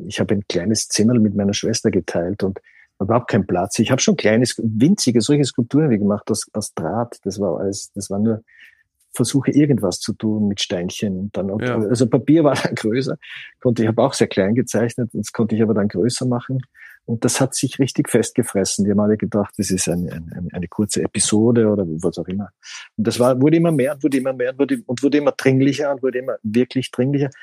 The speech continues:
Speaker 1: Und dann einer meiner Nachbarn, also von denen ich schon erzählt hatte, die auch Künstler waren, der hatte dann surre-, surrealistische Bilder gemacht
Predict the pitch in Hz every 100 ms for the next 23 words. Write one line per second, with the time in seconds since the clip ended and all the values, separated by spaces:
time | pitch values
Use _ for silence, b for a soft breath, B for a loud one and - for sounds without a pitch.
0 | B - 123 135 131 123 160 143 127 117
1 | 101 101 - 113 123 151 110 110 - 113
2 | 107 110 107 107 101 107 113 - - 135
3 | 117 95 - - 104 - 117 120 120 104
4 | 101 - 110 101 - 104 101 - - 101
5 | 98 120 - 107 95 - 101 110 117 113
6 | 135